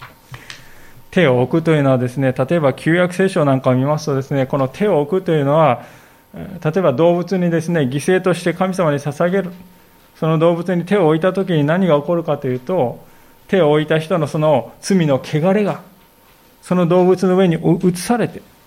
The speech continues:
その手を置いた人は清くされ、その動物はですね、汚れを引き受ける。そういう時に使われていましたね。で、その動物がですね、命が、あ、神様に捧げられる時に、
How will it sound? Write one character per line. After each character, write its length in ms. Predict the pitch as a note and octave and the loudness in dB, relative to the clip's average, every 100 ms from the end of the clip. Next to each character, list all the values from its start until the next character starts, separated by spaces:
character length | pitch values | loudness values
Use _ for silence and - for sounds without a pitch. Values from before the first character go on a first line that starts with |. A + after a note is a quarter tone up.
| _ _ _ _ _ _ _ _ _ _ _ | _ _ _ _ _ _ _ _ _ _ _
そ 100 | - | -4
の 80 | E3+ | -2
手 140 | F3 | 0
を 80 | G#3 | 2
置 100 | E3 | 2
い 40 | F#3+ | 2
た 120 | G#3 | -2
人 180 | G3 A#3 | -2 -2
は 100 | F3 | -2
清 280 | - B3+ | -2 -2
く 100 | A#3 | -2
さ 120 | - D#3+ | 0 0
れ、 200 | F3 F3 - _ _ _ _ _ _ | 0 -4 -20 _ _ _ _ _ _
そ 120 | - | -2
の 100 | F#3 | 2
動 200 | F3+ G3 | 4 4
物 180 | G#3 G#3 | 4 2
は 80 | G3+ | 2
で 100 | G3+ | 2
す 100 | G#3 | 2
ね、 200 | A3 E3+ | 0 2
汚 280 | - F#3+ A3+ | 0 2 2
れ 100 | A#3+ | 4
を 80 | G3 | 2
引 160 | - | 0
き 120 | - | -2
受 200 | B3 B3+ | -2 0
け 40 | D#4 | 0
る。 120 | F#3+ - - - _ - _ - - _ _ _ _ _ _ _ - F3 | -2 -8 -20 -20 _ -20 _ -20 -20 _ _ _ _ _ _ _ -10 -8
そ 160 | E3+ A3 | 0 2
う 60 | |
い 60 | B3 | 2
う 20 | |
時 220 | D4 C#4+ | 0 0
に 120 | F#3 | 0
使 240 | C3+ - C3 | -2 -4 0
わ 120 | B2+ | 0
れ 80 | B2+ | -2
て 100 | C#3 | -4
い 60 | C3 | -4
ま 120 | C3+ | -6
し 100 | - | -8
た 80 | B2+ | -14
ね。 180 | B2 F3 - _ _ _ _ _ | -14 -16 -20 _ _ _ _ _
で、 80 | D3+ | -6
そ 120 | F3+ | -2
の 100 | D#3 | 0
動 160 | E3 | 0
物 200 | E3 E3 | 0 -2
が 120 | F3+ F3 | -2 0
で 100 | E3+ | -2
す 120 | F3 | -2
ね、 300 | F#3+ F#3+ - - - - | 0 0 -2 -12 -20 -4
命 380 | D#3+ E3+ D#3 D3+ | 0 0 -2 -2
が、 360 | F3 D#3+ B2 - - | 0 0 -2 -8 -20
あ、 200 | - - - | -14 -12 -4
神 220 | E3 D#3+ | -4 -2
様 140 | D#3+ | -2
に 60 | C#3+ | -2
捧 280 | D3+ C#3 F#3 | -4 -4 -2
げ 120 | G#3 | 0
ら 100 | A3+ | 0
れ 60 | |
る 100 | G#3+ | -2
時 260 | G#3 A3 B3 | -4 -6 -4
に、 160 | G3 | -4